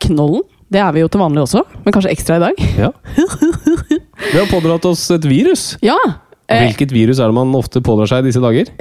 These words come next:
Speaker 1: Korona.
Speaker 2: Ja.
Speaker 1: Men det har ikke vi.
Speaker 2: Heldigvis
Speaker 1: Fordi
Speaker 2: ikke.
Speaker 1: du har av alle mennesker klart å dra på deg noe annet enn korona. Vi er koronanegative hele gjengen, men jeg må jo si at jeg, jeg er imponert over deg, Skatteben,
Speaker 2: Tusen takk.
Speaker 1: at du klarte å bli smittet med et eller annet i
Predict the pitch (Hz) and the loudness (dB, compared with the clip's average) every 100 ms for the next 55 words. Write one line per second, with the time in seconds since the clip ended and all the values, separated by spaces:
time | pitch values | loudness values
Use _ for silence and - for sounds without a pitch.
0 | 214 226 165 147 302 508 403 117 269 - | -2 0 2 0 -2 -4 -4 -4 -4 0
1 | 185 208 392 427 214 180 170 170 143 - | 2 2 0 -2 0 0 0 -2 -4 -6
2 | - _ _ _ - 120 104 104 - 233 | -20 _ _ _ -4 0 2 2 2 2
3 | 240 185 196 285 508 370 294 294 277 247 | -2 -2 0 2 2 2 0 2 2 2
4 | 226 - 202 233 220 202 202 - - 202 | 0 0 0 0 0 0 -2 -2 0 2
5 | 208 202 190 196 196 254 - 277 240 170 | 0 0 -2 -2 -4 -10 -4 0 2 2
6 | 131 143 - 170 208 185 170 349 226 202 | 0 -2 -2 0 2 2 2 0 0 0
7 | 214 185 208 147 151 175 208 170 151 220 | 0 0 0 -2 -2 0 0 0 0 0
8 | 247 214 220 202 - - - - _ - | 0 0 -2 -6 -12 -20 -20 -20 _ -2
9 | 214 208 294 208 214 190 202 - 202 196 | 0 2 2 0 -2 0 0 0 -2 -2
10 | 208 185 196 170 139 - - 175 523 466 | -2 0 0 0 -2 -6 -4 -2 -2 0
11 | 220 - 214 160 - 220 220 247 175 170 | 0 2 2 0 0 0 2 2 0 -2
12 | 202 214 - 151 135 160 180 196 - 175 | -2 -4 -2 -2 0 0 -2 -4 -2 0